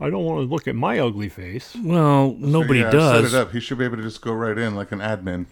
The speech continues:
Speaker 1: Yeah.
Speaker 2: Right?
Speaker 1: Yeah, I'm on the, uh, Meta.
Speaker 2: Are we live?
Speaker 1: Yeah,
Speaker 2: All
Speaker 1: live.
Speaker 2: right. So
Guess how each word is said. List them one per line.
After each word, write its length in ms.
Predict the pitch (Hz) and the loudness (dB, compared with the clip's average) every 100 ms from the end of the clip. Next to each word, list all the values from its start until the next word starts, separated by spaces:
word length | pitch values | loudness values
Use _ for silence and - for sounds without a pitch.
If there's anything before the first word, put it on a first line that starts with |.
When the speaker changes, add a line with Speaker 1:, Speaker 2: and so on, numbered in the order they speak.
| _ | _
Speaker 1:
Yeah. 160 | - 123 | 0 6
Speaker 2:
Right? 360 | 117 127 190 - - | 8 8 4 -2 -6
Speaker 1:
Yeah, 140 | - 120 | 0 2
I'm 100 | 135 | 4
on 200 | 139 135 | 6 4
the, 220 | 131 127 | 4 2
uh, 160 | 123 117 - _ _ _ - | 2 0 -4 _ _ _ -2
Meta. 300 | 131 113 107 - - - | 0 0 -2 -8 -20 2
Speaker 2:
Are 200 | 139 143 | 6 8
we 120 | 135 143 | 6 6
live? 480 | 175 113 87 - - _ - | 6 6 2 -12 -20 _ 2
Speaker 1:
Yeah, 140 | 226 - - | 4 2 0
Speaker 2:
All 80 | 131 | 6
Speaker 1:
live. 60 | 170 | 8
Speaker 2:
right. 240 | 180 - | 8 4
So 460 | - - 175 156 131 | -2 6 8 8 6